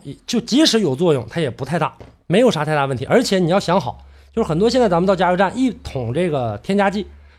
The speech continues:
二三十块钱、三四十块钱，你把这边家里头，我这个车就可，可省油了。你省这油，能不能省出来这瓶这个添加剂钱来？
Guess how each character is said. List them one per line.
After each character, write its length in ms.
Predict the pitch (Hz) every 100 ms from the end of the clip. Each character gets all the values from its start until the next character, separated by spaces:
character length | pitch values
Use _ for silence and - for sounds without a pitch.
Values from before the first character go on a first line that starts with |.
| _
二 140 | 220 240
三 120 | 247
十 120 | 202
块 100 | 226
钱、 140 | 175
三 180 | 170 170
四 60 | 185
十 100 | 175
块 140 | 170
钱， 200 | 123 117
你 140 | 139 143
把 140 | - 143
这 80 | 175
边 100 | 180
家 160 | 185
里 100 | 165
头， 120 | 135
我 100 | 131
这 100 | 127
个 80 | 156
车 200 | 120 160
就 280 | 156 151 120
可， 180 | 117 156
可 160 | 143 175
省 180 | 170 120
油 160 | 104
了。 140 | 120 120 - _
你 140 | 190 247
省 220 | - 139
这 100 | 202
油， 320 | 175 131 175 - _ -
能 120 | 180
不 80 | 285
能 100 | 262
省 220 | - 120
出 60 | 165
来 80 |
这 120 | 175 190
瓶 240 | 127 147
这 140 | 170
个 400 | 139 123 107 101
添 160 | 98 196
加 100 | 196
剂 140 | 214
钱 180 | 151 104
来？ 80 | 87